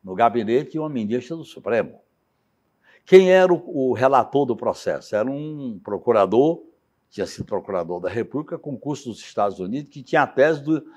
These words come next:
do direito penal do inimigo, que tinha a tese da justiça de exceção, do domínio do fato. E aquilo ali produziu uma condenação.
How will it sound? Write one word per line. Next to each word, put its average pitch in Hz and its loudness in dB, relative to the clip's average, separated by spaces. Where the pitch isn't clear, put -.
do 107 -10
direito 131 0
penal 135 0
do 131 -6
inimigo, 120 -4
que 101 -12
tinha 123 -2
a 113 -4
tese 123 0
da 131 2
justiça 127 -10
de 104 -10
exceção, 127 -2
do 120 -2
domínio 156 4
do 143 -2
fato. - -2
E 156 -2
aquilo 170 2
ali 165 0
produziu 190 -4
uma 165 -10
condenação. 190 2